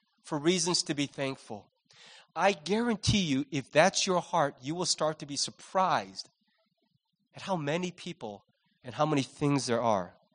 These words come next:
to be grateful for. The timing couldn't have been better. As I was reading this book this week,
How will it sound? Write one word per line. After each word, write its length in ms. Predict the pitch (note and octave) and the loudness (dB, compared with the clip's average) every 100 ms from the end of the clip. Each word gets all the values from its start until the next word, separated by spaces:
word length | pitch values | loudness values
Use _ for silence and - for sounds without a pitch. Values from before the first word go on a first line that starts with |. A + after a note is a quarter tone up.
| _ _ | _ _
to 80 | - | -14
be 100 | A2 | -10
grateful 380 | - A2+ - G#2+ | -4 -4 -4 -14
for. 280 | - F2+ - _ _ _ _ _ _ _ _ - - - | -16 -18 -20 _ _ _ _ _ _ _ _ -20 -20 -12
The 80 | E3+ | -6
timing 420 | - B3+ D4 C#4+ | 10 12 12 10
couldn't 300 | - A#3+ G#3+ | 6 6 6
have 80 | E3+ | 4
been 100 | D3+ | 6
better. 200 | F3+ E3 | 8 10
As 200 | E3+ F3 | 10 10
I 60 | |
was 160 | G3 D#3+ | 8 6
reading 240 | A#3+ C4 | 2 2
this 160 | A3+ G3 | 2 2
book 220 | G#3 F3 | 4 4
this 260 | F#3+ B3 G3 | 2 2 2
week, 400 | B3 A3 - | 2 2 2